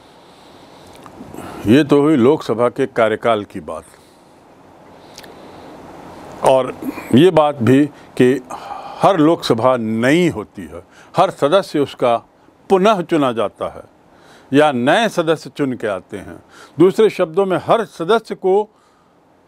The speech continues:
चुनाव में खड़ा होना आवश्यक है, और हर सदस्य को चुनाव में खड़ा होना आवश्यक है के मायने हैं कि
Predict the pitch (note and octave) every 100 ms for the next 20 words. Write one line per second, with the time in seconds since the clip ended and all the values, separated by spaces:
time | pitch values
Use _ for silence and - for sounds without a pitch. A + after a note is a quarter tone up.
0 | _ _ _ F3 D3 F3 G#3 G3 - -
1 | C#3+ E3+ C#3 B2+ C3 B2 _ _ _ _
2 | _ _ _ _ _ _ _ _ _ _
3 | B2+ A#2 G#2+ - F#2+ - F2+ - _ _
4 | _ _ _ _ - - - - - -
5 | - - - C#3+ A2+ E3+ F#3 C#3+ F3 G3
6 | A3+ F#3+ G3 - C#3+ C#3 F#3 F3+ E3+ -
7 | D3+ E3+ C#3+ E3+ C3 A2+ C3+ - F#3+ F3+
8 | F3+ F3+ - E3+ A2+ A#2 B2+ F#3+ B3 B2+
9 | C#3+ G#3 _ _ _ _ _ - A3+ C4+